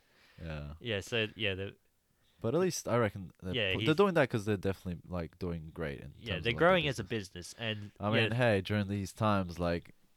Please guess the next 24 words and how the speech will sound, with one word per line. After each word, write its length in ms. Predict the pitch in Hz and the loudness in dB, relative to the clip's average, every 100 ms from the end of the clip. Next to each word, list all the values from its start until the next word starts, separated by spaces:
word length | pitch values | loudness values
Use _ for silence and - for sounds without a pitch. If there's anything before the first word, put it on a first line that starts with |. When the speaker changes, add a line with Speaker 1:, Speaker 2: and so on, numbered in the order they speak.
| - | -18
Speaker 1:
you 140 | - 104 | -6 -4
know, 100 | 95 | -2
this 220 | 95 - | -4 -4
is, 140 | 104 90 - _ - _ | -4 -6 -16 _ -20 _
you 140 | - 98 | -2 2
know, 100 | 95 | 4
when 260 | 95 92 - | 2 0 -2
us 220 | 95 - | -2 -2
weebs 420 | 95 104 98 - | 2 2 2 -2
kind 220 | - 98 95 | 0 2 2
of, 80 | |
like, 380 | 87 87 87 - - | 2 2 2 -2 -10
strive 500 | - - 98 107 87 | -4 4 6 6 4
on, 200 | 80 80 | 0 0
you 100 | 85 | 2
know? 60 | |
Speaker 2:
Yeah, 140 | 104 104 | 4 2
we 80 | 113 | 2
Speaker 1:
This 60 | |
Speaker 2:
get 140 | 139 131 | 4 6
out 200 | 117 113 | 6 4
of 100 | 110 | 4
our 380 | 104 101 104 - - | 4 4 0 -4 -10
cultured, 580 | - 117 110 120 110 | -2 -2 -2 -4 -4